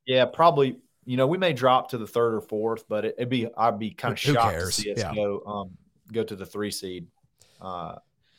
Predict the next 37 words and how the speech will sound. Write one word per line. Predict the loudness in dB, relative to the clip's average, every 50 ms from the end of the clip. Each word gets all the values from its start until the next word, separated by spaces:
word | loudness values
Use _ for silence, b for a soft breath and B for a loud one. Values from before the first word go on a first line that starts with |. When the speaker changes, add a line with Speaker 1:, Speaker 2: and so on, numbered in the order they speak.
| _ _ _ _ _ _ 2
Speaker 1:
two | 2 4
seed's | 4 4 4 2 4
good | 8 8 8 10 10
though. | 8 8 8
You're | 6 4 2 0
gonna | 2 2 2
get | 2 2 2
a | 2
good, | 0 0
good | 0 0 -2 0 2
first | 2 2 2 2 0
round | 0 2 2 2 2
matchup, | 2 0 0 0 0 2 2 2 2 0 0
and | -4 -4 -4
you're | -2 -2 -2
gonna | -2 -2 0
get | 0 0 0 0 0
a | -2 -4
fairly | -2 0 2 4 4 4 4 2
good | 2 2 0 0
second | 2 2 2 2 2 0
round | -2 -2 -2 0 0 0
matchup. | -2 -2 -2 -2 0 0 0 0 -2 0
But | 2 2
it's | 2 2
gonna | 0 -2 0 2
be | 4 4
a | 4 4
team | 2 0 -2 0 0 -2
that's | -2 -4
gonna | -4 -4 -4 -2
be | -2 -4 -4 -6 -10 _ -20
like | -10 -4 -2 0 0 0 0 -4 _
Texas | -4 -4 -4 -4 -6 -8 -6
A | -4
and | -4 -2 -2
M | -2 -2 -2 -4